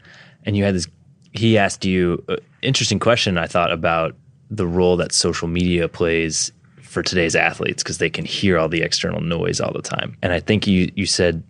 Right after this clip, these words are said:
something about, I'm paraphrasing, but how social media usurps the mechanisms of confidence. And that's, that's really interesting, right? 'Cause it's like we then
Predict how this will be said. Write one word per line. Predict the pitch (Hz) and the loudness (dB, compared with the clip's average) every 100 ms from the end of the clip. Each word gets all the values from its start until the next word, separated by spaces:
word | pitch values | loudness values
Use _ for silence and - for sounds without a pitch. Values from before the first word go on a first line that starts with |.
| - | -14
something | - 110 95 101 87 | -2 0 2 0 0
about, | 80 82 78 - - - _ _ _ - - _ - | 0 0 0 -4 -12 -20 _ _ _ -20 -20 _ -12
I'm | 85 | -8
paraphrasing, | - 87 - 80 80 78 | -2 -2 -2 -4 -4 -2
but | 82 | -2
how | 87 | 0
social | 82 104 92 90 | 2 2 2 2
media | 90 87 85 85 82 - _ - - _ | 2 2 4 2 0 -6 _ -20 -20 _
usurps | - 98 95 - 87 87 - | -10 -2 0 2 2 2 -2
the | - 87 82 | 0 0 0
mechanisms | 78 95 87 87 85 85 80 | 0 0 0 -4 -4 -6 -8
of | - | -4
confidence. | 87 82 - - - - - _ _ _ _ - - | -4 -4 -10 -12 -12 -14 -16 _ _ _ _ -20 -8
And | - | 0
that's, | 95 - - | 2 2 0
that's | - 95 92 | 2 0 2
really | 107 98 101 | 4 6 6
interesting, | 113 - 85 85 | 2 0 -2 0
right? | 87 - | 0 0
'Cause | - | -4
it's | 90 | 0
like | 95 87 | 0 2
we | 98 92 | 2 4
then | 92 95 95 | 4 4 2